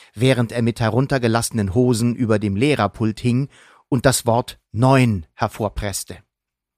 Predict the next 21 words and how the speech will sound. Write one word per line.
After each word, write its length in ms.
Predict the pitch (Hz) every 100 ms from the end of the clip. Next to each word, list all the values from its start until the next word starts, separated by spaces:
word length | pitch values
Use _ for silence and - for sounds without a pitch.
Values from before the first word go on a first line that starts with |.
| _ - - -
Fest 300 | 214 226 -
entschlossen, 580 | 170 - 139 127 202
sich 180 | 160 143
sein 260 | - 127 117
Geheimnis 680 | 107 - 135 131 135 143 113
nicht 340 | 147 - -
entreißen 520 | 101 98 123 131 - 101
zu 140 | 113
lassen, 340 | 107 113 143 147 - -
kniff 300 | - 156 240 -
er 80 |
die 160 | 117 110
Augen 300 | 123 139 139
zusammen 580 | - 123 101 117 135 139
und 220 | 104 -
wappnete 480 | 131 - 131 120 127
sich 240 | 110 127
für 100 | -
den 180 | 107 101
letzten 440 | 107 - - 127
Streich. 680 | 123 - 113 110 87 - -